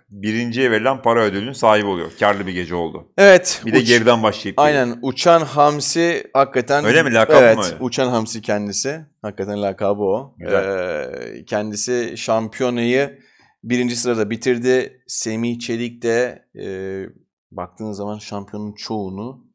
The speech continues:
Speaker 2: birinci, lider bir şekilde götürürken son yarışta, bu yarışta kaptırdı. Ee, ama bir puanla kaptırdı. Kend-,
Speaker 1: Evet.
Speaker 2: kendisi hakikaten üzgündür diyelim.
Speaker 1: Evet.
Speaker 2: Ee,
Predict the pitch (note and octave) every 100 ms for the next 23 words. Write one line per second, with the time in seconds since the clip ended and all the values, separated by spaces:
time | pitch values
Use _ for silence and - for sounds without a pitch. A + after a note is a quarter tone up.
0 | _ _ F3+ F#2+ G2 F#2+ G2 G#2+ - F#2+
1 | G#2 G2+ G#2 G#2 G#2 G2+ G2 A#2 A#2+ A#2+
2 | A#2+ - _ _ _ _ _ - - C#3+
3 | C3+ A#2 A2 C3 A#2 C#3 B2+ A2 G#2 C#3
4 | D#3 E3 - _ D3 - - A#2+ A2+ C3
5 | E3 _ _ _ - G#2 G2 F#2+ A#1 -
6 | B2+ C#3+ B2+ A#2 G#2+ G#2 G#2+ G2 - G2+
7 | B2 C3+ - - G#2 G#2 G#2 - A#2+ A2+
8 | A2+ - C#3 C3 C3 A2 A#2+ C3 - C#3+
9 | A#2 A#2+ G2+ F#2+ F#2+ F#2 A#2 C3+ - F#2
10 | F#2 E2+ - F#2+ G2+ G2